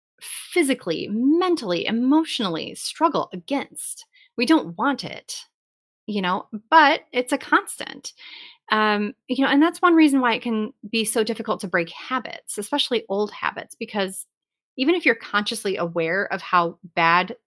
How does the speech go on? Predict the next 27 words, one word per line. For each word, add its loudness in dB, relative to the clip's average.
things 2
might -4
be -6
for -6
you, -2
maybe -2
it's -6
a 2
health -2
habit, -6
maybe -2
it's -6
smoking, -10
let's -8
say. -8
It, -14
at 2
one 6
point, 4
that 4
behavior 2
served 2
a 2
purpose, -6
and 0
it 0
takes -2